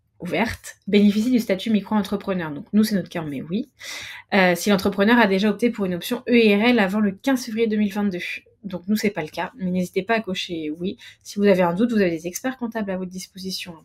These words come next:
pour, euh, pour, euh, plus d'informations. Euh, là, on vous demande de récapituler où se situe l'adresse de votre micro-entreprise. Donc soit vous l'avez domiciliée chez vous, à votre adresse personnelle,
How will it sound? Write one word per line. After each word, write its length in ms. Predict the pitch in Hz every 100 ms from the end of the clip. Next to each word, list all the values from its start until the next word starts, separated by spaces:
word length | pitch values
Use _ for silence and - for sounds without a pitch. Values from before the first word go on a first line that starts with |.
| _
pour, 220 | 185 175
euh, 120 | 151 165 - _ - _
pour, 200 | 170 165
euh, 120 | 160 -
plus 180 | 214 190
d'informations. 520 | 185 175 160 - - _ - - - - - - 202
Euh, 120 | 202
là, 100 | 269
on 40 |
vous 100 | 247
demande 320 | 220 226 254
de 280 | 226 220 214
récapituler 1160 | 208 214 214 208 - 208 - - 214 240 269 -
où 120 | 277
se 120 | 254
situe 360 | 220 220 214 262
l'adresse 640 | 220 208 214 254 262 -
de 80 | 214
votre 540 | 208 214 - - 196
micro-entreprise. 840 | 190 226 240 262 240 233 226 175 180
Donc 180 | 185 175
soit 140 | 262
vous 100 | 240
l'avez 560 | 220 202 190 196 190 190
domiciliée 480 | 190 190 185 202 196
chez 160 | 190
vous, 280 | 180 202 302
à 100 | -
votre 200 | 175 -
adresse 200 | 165 165
personnelle, 480 | - 185 165 170 294